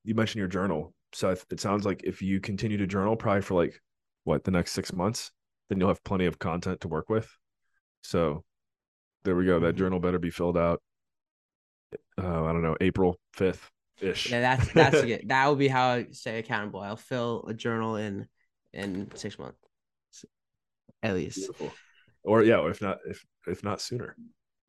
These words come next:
Speaker 2: Yeah, <laughs> if not sooner. <laughs>
Speaker 1: Yeah, 'cause we, that's the second book. <laughs>
Speaker 2: Yeah, I know. I
Speaker 1: If not
Speaker 2: thought of the
Speaker 1: now.
Speaker 2: whole series already, but, uh,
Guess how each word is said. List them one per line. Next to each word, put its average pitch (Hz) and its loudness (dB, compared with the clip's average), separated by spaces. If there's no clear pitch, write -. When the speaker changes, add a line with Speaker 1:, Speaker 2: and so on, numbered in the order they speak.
Speaker 2:
Yeah, 127 6
<laughs> - 6
if 151 8
not 135 4
sooner. 113 -8
<laughs> - -8
Speaker 1:
Yeah, 123 4
'cause 117 4
we, 127 6
that's 120 6
the 127 6
second 117 2
book. 95 0
<laughs> 165 6
Speaker 2:
Yeah, 151 10
I 147 10
know. 156 12
I 147 10
Speaker 1:
If 151 6
not - 6
Speaker 2:
thought 175 12
of 160 6
the 170 8
Speaker 1:
now. 165 6
Speaker 2:
whole 156 8
series 147 6
already, 117 2
but, 117 -2
uh, 110 -2